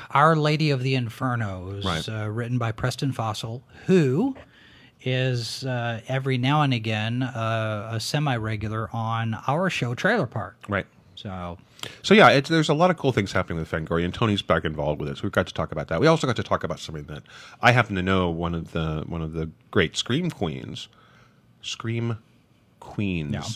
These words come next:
Speaker 2: I said that right.
Speaker 1: Yeah.
Speaker 2: Um, Debbie Rochon. Now, I don't know her really well. I've actually had the opportunity to meet her and work with her on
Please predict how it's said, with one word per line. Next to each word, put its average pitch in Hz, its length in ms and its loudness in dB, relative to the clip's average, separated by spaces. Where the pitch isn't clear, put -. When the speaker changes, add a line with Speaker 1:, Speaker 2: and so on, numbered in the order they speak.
Speaker 2:
I 120 40 -6
said 127 160 -8
that 101 140 -2
right. 69 180 -10
Speaker 1:
Yeah. 95 120 -8
Speaker 2:
Um, 98 540 4
Debbie 104 220 6
Rochon. 90 520 0
Now, 98 200 -2
I 95 60 0
don't 117 200 0
know 117 140 0
her 113 160 0
really 101 400 -2
well. 87 580 -2
I've 90 140 -2
actually 90 300 -2
had 95 100 -2
the 92 80 0
opportunity 95 300 -6
to 104 100 -4
meet 104 360 0
her 104 200 4
and 95 300 -2
work 98 200 -2
with 98 140 -2
her 82 380 -2
on 78 400 -8